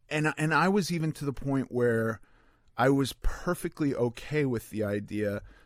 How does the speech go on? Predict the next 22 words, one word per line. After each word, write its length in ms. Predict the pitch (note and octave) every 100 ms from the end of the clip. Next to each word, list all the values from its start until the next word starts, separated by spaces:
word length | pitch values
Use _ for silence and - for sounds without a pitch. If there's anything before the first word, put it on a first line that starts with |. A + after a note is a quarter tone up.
| -
that 300 | A2 A#2 A2+ -
my 320 | A#2+ B2 B2
life 340 | B2+ B2 A#2+ -
was 140 | A#2+
gonna 180 | B2 A#2
be 140 | A2
a 40 | G#2+
series 760 | - - D3+ D3+ C3+ A#2+ A2+
of 580 | - A#2+ G#2+ G#2+ G#2+ - _ _ _ _ _ _ _ _ -
extreme 640 | A#2+ - - - B2+ C#3
weight 280 | D3+ A#2+ A2
loss, 380 | G#2+ F#2+ F#2+ -
and 120 | A#2+
by 160 | B2+ B2
extreme, 400 | - - A#2+ B2
I 80 | A2+
mean, 200 | A2+ A2
like, 200 | G#2 -
a 60 |
hundred 380 | - C3+ B2 A#2+
plus 280 | - A#2+ -
pounds, 560 | - G#2 F#2+ G2 A2+